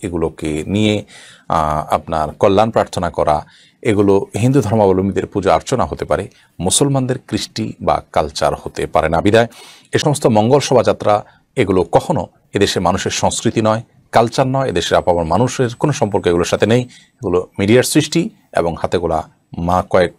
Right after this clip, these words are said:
আহ, গুটিকতেক মানুষের সৃষ্টি। বিধায় এগুলোর মাধ্যমে মঙ্গল কামনা করা, এটি, মা-, অব-, এটা অবৈজ্ঞানিক, অযৌক্তিক এবং ইসলাম পরিপন্থী বিষয়। আল্লাহ তাআলা আমাদের ঈমান আমলকে এ সমস্ত শিরক এবং শয়তানি কর্মকাণ্ড থেকে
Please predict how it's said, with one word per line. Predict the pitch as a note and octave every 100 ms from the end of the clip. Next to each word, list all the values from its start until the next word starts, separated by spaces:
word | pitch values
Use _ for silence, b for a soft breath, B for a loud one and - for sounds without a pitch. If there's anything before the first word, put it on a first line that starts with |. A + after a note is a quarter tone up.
| _ - -
আহ, | F2+ E2+
গুটিকতেক | E2+ A2 C#3+ C#3+ A2
মানুষের | E2 D2+ -
সৃষ্টি। | - E2 - D2 B B B -
বিধায় | G#2 G#2+ G2 b b
এগুলোর | - A2+ C#3+
মাধ্যমে | D3+ A2+ G2 G2
মঙ্গল | F2 F2 F#2+
কামনা | - D#2+ D2+
করা, | D2+ E2+ - b b b
এটি, | - - D2 - _ _ _ - _ -
মা-, | F2 D#2 D2+
অব-, | - F#2+ G#2 G#2
এটা | G2 F#2 E2+ D#2+
অবৈজ্ঞানিক, | A#2 A2+ C3+ C3+ C3+ D3+ - _ _ -
অযৌক্তিক | F#2+ G#2 C#3 - D#3+ - F2
এবং | D#2 C#2 B1+ _ -
ইসলাম | - - D2 C#2 D2
পরিপন্থী | - D#2 G2 G2 -
বিষয়। | - - -
আল্লাহ | - G#2+
তাআলা | A#2+
আমাদের | G#2+ F#2 -
ঈমান | E2+ D2+
আমলকে | D#2 G2 - A2+ A2 B B -
এ |
সমস্ত | - A2 - -
শিরক | G#2 - E3 D3 - -
এবং | F2 E2+ -
শয়তানি | - G2 F2 G2+
কর্মকাণ্ড | F#2 F2 D2+ D#2 D2
থেকে | - E2+